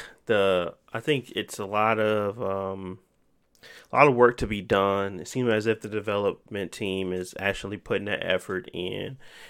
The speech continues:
They're, they're, they're changing stuff already. They're helping, like, they're releasing patches to make, uh, the transitions and stuff smoother. They're, they're trying to fix the shakiness. They're,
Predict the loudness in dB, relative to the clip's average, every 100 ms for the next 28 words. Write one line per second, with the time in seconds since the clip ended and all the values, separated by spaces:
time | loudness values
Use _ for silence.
0 | -10 -2 0 0 -4 -8 -8 -10 -6 -6
1 | -6 -12 -20 _ _ -10 0 2 2 0
2 | -2 0 -2 2 2 2 2 0 0 -2
3 | -4 -4 -4 -8 -8 -10 -10 -4 -2 -2
4 | -2 -6 -4 -4 -2 -4 -8 _ -6 -6
5 | -8 -12 -20 -20 -20 _ -6 0 2 2
6 | -2 -2 0 0 0 -2 -4 -6 -10 -8
7 | -4 -4 -6 -20 -10 -6 -4 -6 -12 -14
8 | -14 -12 -6 -4 -2 -2 -4 -4 -10 -4
9 | -2 -2 -6 -4 -4 -2 0 0 0 -4
10 | -4 -8 -16 _ -20 -20 -10 -4 -4 -2
11 | -2 -2 -4 -6 -8 -8 -6 -2 -2 -2
12 | -6 0 0 -2 -4 -6